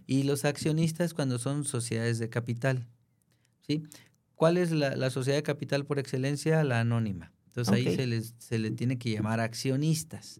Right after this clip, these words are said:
Speaker 1: La, las sociedades de personas son las sociedades en nombre colectivo, sociedades de responsabilidad limitada,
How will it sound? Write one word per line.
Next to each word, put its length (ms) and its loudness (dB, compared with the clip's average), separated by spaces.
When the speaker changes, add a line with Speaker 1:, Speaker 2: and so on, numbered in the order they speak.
Speaker 1:
La, 240 4
las 320 0
sociedades 480 0
de 100 2
personas 760 -2
son 220 0
las 100 0
sociedades 340 0
en 80 0
nombre 240 0
colectivo, 540 0
sociedades 440 0
de 100 2
responsabilidad 600 -2
limitada, 540 2